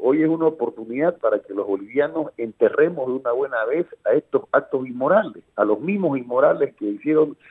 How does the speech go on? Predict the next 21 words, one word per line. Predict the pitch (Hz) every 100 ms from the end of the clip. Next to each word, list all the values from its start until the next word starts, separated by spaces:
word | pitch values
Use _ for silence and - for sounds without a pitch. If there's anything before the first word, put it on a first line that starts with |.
| - - _
de | 117 113 113 104
este | 143 147
país | - 113 123 165 160
la | 113 107
fiesta | 135 151 - 120
del | 107
narcotráfico, | 107 95 104 - 151 156 135 107
de | 104
la | 95
corrupción, | - - 98 - 156 156
del | 113 92
despilfarro, | 95 - 101 - 190 - 110 127 - - - _
que | - 131 117
hoy | 151 165
ahora | 139 151 160 131 - _ _ _ _ _ _ _ _ _ _ -
salen | 160 170 139
a |
la | 113
luz | 135 175 - -
estos | 147 147 123
antecedentes | 120 110 113 123 156 147 131